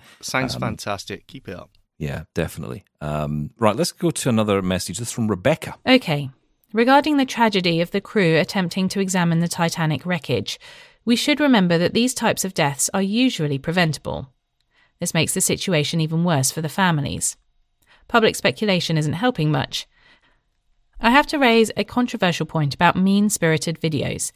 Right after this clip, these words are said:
Speaker 3: First, the person who asked for money to get food and then threatened the couple is harming anyone who is legitimately going through a hard time.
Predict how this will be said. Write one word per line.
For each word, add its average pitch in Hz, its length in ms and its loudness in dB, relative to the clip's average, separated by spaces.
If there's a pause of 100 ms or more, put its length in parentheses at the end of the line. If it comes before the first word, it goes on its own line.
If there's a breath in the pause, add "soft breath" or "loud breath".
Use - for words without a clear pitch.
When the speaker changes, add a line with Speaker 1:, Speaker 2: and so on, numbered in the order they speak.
(640 soft breath)
Speaker 3:
First, - 540 0
the 190 80 -2
person 262 400 2
who 254 120 4
asked - 260 2
for 196 120 -2
money 185 320 4
to - 120 -8
get - 180 0
food 165 340 2
and 170 100 0
then 170 140 0
threatened 185 400 -2
the 170 40 0
couple 170 440 -2
is 160 160 -2
harming 208 360 2
anyone 196 440 4
who 160 100 -2
is 170 140 0
legitimately 175 600 -2
going 160 240 2
through 165 200 -2
a 165 60 0
hard 151 280 -4
time. 160 500 2